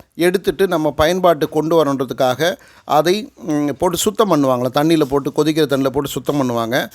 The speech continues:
அப்படி சுத்தம் பண்ண அந்த அரக்குக்கு பேரு மணி அரக்கு அப்படின்னுவாங்க.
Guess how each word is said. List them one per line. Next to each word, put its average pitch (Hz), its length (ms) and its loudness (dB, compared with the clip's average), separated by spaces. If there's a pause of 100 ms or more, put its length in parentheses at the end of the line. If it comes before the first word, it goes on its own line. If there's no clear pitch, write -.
(300)
அப்படி 196 320 0
சுத்தம் 190 380 0
பண்ண 190 200 2
அந்த 165 200 2
அரக்குக்கு 151 320 -2
பேரு 165 420 -2 (320)
மணி 170 380 2
அரக்கு 160 420 2
அப்படின்னுவாங்க. 127 600 -4